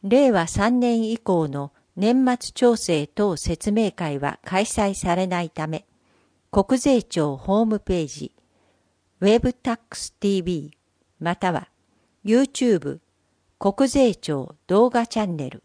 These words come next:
をご覧ください。問い合わせ先、立川税務署、電話零四二五二三の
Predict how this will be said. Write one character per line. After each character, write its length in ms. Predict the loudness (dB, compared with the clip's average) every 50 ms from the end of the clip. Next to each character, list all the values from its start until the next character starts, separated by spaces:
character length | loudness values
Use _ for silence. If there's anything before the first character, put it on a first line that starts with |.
| _ _ _ -2
を 240 | -2 -2 -2 -2 _
ご 140 | -4 -2 0
覧 240 | 0 0 -2 -4 -8
く 120 | -10 -6
だ 160 | -6 -6 -6
さ 180 | -6 -6 -8 -8
い。 100 | -8 -8 _ _ _ _ _ _ _ _ _ _ _ _ _ _ _ _ _ _ _ _ _ _ _ _ _ _ _ _ _ _ 0
問 240 | 2 4 4 4 4
い 80 | 2
合 80 | 2 2
わ 100 | 0 -2
せ 180 | -2 -4 -6
先、 480 | -4 -4 -6 -6 -8 -10 -16 -16 -16 -18 _ _ _ _ _ _ _ _ _ _ _ _ _ _ _ _ _ -6
立 260 | -6 -6 -6 -6 -2
川 280 | 0 2 2 2 0
税 220 | 0 0 0 0 0
務 140 | 0 -2 -4
署、 280 | -4 -4 -6 -6 -8 _ _ _ _ _ _ _
電 380 | -6 -2 0 2 2 2 0 0
話 240 | -2 -2 -4 -4 -8 _ _ _ _ _ -8
零 340 | -2 0 2 2 2 2 2
四 360 | 2 2 0 0 -2 -6 -6
二 200 | -8 -10 -10 -14 _ _ _ _ _
五 240 | 0 2 4 4 4
二 240 | 2 0 0 -2 -2
三 380 | -4 -4 -4 -4 -4 -4 -6 -8
の 220 | -8 -8 -10 -12